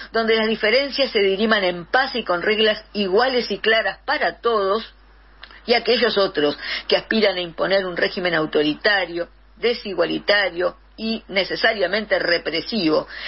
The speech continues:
que solo autoriza el pensamiento único del poder y la libertad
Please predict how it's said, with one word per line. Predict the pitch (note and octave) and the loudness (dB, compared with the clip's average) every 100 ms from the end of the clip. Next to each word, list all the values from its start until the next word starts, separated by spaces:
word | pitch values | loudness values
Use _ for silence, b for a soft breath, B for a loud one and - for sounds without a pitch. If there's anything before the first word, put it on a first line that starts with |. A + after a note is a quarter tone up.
| B - | B 0
que | G3+ | 0
solo | - C4+ A#3+ G3+ | 4 2 4 0
autoriza | F#3 F3 G3 A3+ F#3+ | -2 -4 -4 -2 -2
el | E3+ | -2
pensamiento | F3 E3+ F3 A3+ A3+ G#3 G3 | -4 -2 0 0 0 2 4
único | C4+ C4+ A#3+ A#3 | 4 2 2 4
del | G3 F#3 | 4 2
poder | F#3 G3 E3 C#3+ - _ _ _ | 2 2 0 -2 -14 _ _ _
y | - | -4
la | G3+ F3 | 0 2
libertad | F3+ F3 E3+ F3+ D3 | 2 2 2 -2 -2